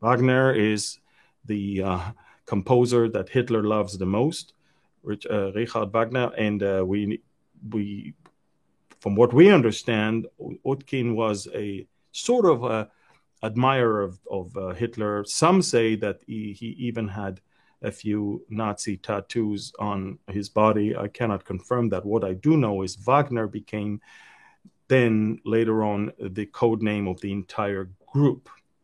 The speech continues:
A few years ago, uh, one of the suppliers for the, uh, Kremlin's, uh, food,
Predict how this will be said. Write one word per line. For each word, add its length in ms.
A 400
few 140
years 340
ago, 580
uh, 220
one 260
of 80
the 100
suppliers 720
for 360
the, 360
uh, 240
Kremlin's, 640
uh, 420
food, 540